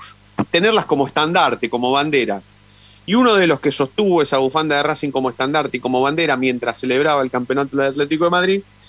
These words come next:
es Jorge Cantos, que ha aparecido en los medios y la verdad nos ha llamado la atención a los hinchas de Racing porque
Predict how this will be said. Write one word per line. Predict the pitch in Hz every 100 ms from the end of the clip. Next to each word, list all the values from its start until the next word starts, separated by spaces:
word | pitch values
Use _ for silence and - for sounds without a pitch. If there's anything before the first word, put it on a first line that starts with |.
| - - _
es | - 156
Jorge | 185 160 156
Cantos, | 147 117 107
que | 107
ha | 156
aparecido | 151 139 - 151
en | 147
los | 143
medios | 170 175
y |
la | 143
verdad | 127 139 151 160 - - _
nos | 135 131
ha | 147
llamado | 147 151 143
la | 127
atención | 135 131 160 143
a |
los | 127 123
hinchas | 143 147
de | 151
Racing | 185 185
porque | 147 139 135